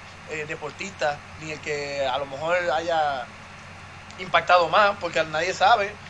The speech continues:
y si hay más, o, o en el pasado yo no estuve,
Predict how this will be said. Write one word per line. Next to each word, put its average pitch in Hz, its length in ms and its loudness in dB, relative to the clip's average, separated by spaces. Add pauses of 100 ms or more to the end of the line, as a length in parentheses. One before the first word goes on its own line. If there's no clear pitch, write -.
(160)
y 165 160 -12
si 170 200 -4
hay 170 120 6
más, 170 280 2
o, 170 500 0
o 160 60 -6
en 160 80 -8
el 160 60 -10
pasado 175 500 -2
yo 170 80 -8
no 165 80 -8
estuve, 190 340 -8